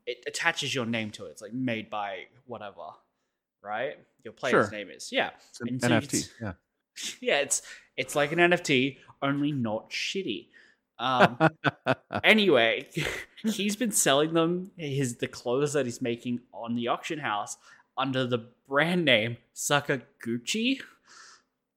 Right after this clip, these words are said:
Speaker 1: for, at, like,
Speaker 2: Oh.
Speaker 1: <laughs> a, at, like, a, a three thousand percent markup of what they're worth. 'Cause they,
Speaker 2: Oh.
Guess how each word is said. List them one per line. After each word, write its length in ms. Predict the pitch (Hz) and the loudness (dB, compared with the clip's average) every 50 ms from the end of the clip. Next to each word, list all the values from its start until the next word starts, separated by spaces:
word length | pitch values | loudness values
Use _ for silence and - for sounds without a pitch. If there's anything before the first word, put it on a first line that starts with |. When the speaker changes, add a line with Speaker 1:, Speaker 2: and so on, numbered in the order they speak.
| _ _ _ _ | _ _ _ _
Speaker 1:
for, 220 | - - - - - - | -20 -18 -14 -8 -2 0
at, 160 | 131 139 - | 2 2 4
like, 220 | 139 165 160 117 208 | 6 6 8 10 10
Speaker 2:
Oh. 320 | 190 165 - - - 233 | 10 8 6 4 2 0
Speaker 1:
<laughs> 40 | - - | 2 4
a, 20 | |
at, 160 | 156 156 - | 2 4 6
like, 240 | 156 147 143 - - - | 6 4 4 4 2 2
a, 280 | 135 135 131 123 - - - _ _ _ _ _ _ - 107 | 4 4 4 2 0 -6 -20 _ _ _ _ _ _ -12 -12
a 80 | 113 113 127 - _ _ - - | -12 -12 -14 -20 _ _ -20 -20
three 300 | - - 139 147 143 135 | -12 -6 -4 -2 -2 -2
thousand 460 | - - 139 120 120 123 120 131 120 | 0 2 4 4 4 4 0 -4 -4
percent 280 | 123 113 131 131 113 117 | -4 -4 -4 -4 -4 -4
markup 480 | 120 113 113 113 - - 143 131 - | -4 -4 -4 -6 -6 -6 -8 -6 -6
of 160 | 143 127 113 120 | -6 -6 -4 -4
what 180 | 123 - - - | -4 -4 -2 -2
they're 160 | 123 120 117 | -2 -2 -2
worth. 640 | 113 107 107 135 185 220 - - - - - _ _ _ _ _ _ _ _ _ _ _ _ - | -4 -4 -4 -4 -6 -6 -8 -12 -16 -16 -18 _ _ _ _ _ _ _ _ _ _ _ _ -8
'Cause 120 | 151 - | -4 0
they, 60 | 175 185 226 269 - - 226 | 2 2 2 4 2 2 0
Speaker 2:
Oh. 120 | - 143 | 0 -4